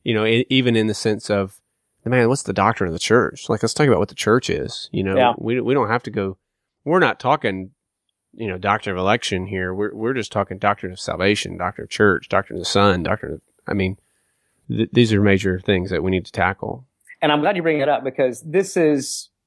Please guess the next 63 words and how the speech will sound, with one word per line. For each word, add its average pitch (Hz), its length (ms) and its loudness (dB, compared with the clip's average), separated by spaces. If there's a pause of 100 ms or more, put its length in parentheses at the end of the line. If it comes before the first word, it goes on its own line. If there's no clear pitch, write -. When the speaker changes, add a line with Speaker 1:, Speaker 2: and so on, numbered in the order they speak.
(160)
Speaker 2:
when 160 100 -2
you 151 80 2
said 156 200 2
you 147 80 -2
guys 135 220 2
don't 135 220 0
do 139 120 4
it 127 140 0
maybe 131 200 2
as, 120 120 -2
as 131 160 -4
much 131 180 4
as 110 140 -2
we 139 180 4
do, 123 280 2 (320)
this 190 180 2
was 185 140 2
just 147 140 2
something 135 220 2
that 123 100 -10 (200)
flowed 156 240 2
out 143 260 2 (140)
of 123 420 0 (120)
our, 147 200 2
our 151 180 2
convictions. 127 760 -8 (280)
Because 147 400 4
at 170 160 0
the 185 80 2
end 196 80 0
of 147 120 2
the 120 80 -4
day, 170 140 2
we 139 140 0
were 151 140 4
looking 151 280 2
at 123 80 0
students 151 340 0
and 131 80 -2
saying, 127 300 0 (720)
when 151 140 0
we 196 120 2
send 202 300 0
them 156 220 0 (260)
off 165 240 2
to 151 100 4
college, 135 400 2
when 143 120 2
we 180 80 4
send 185 180 2
them 143 140 2
out 160 180 4
of 151 100 0
this 143 200 0
ministry, 131 560 0 (320)
do 180 200 2
we 202 180 4
feel 185 260 2
secure 151 580 2
in 135 260 2
what 143 200 2
we 143 120 4
have 123 140 0